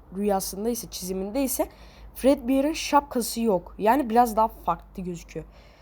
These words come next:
Bu da Michael'ın Evan'dan sonra biraz, Evan'ın gördüğü rüyalarının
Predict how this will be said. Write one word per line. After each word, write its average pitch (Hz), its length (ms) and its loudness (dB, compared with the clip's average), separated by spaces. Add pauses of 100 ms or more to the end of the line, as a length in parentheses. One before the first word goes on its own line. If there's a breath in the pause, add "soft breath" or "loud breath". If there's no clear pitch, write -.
(220 soft breath)
Bu 247 140 2
da 247 220 4 (100)
Michael'ın 233 760 2
Evan'dan 240 480 2
sonra 175 500 -6 (580 soft breath)
biraz, 294 380 4 (460)
Evan'ın 285 300 2
gördüğü 220 460 2
rüyalarının 226 720 0